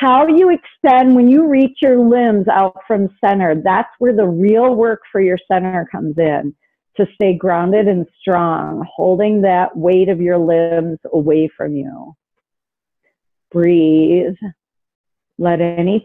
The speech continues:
tension roll through. Take another breath in, and as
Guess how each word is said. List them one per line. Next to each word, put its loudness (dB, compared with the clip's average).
tension 0
roll 2
through. 0
Take -4
another 0
breath 0
in, 2
and -4
as 0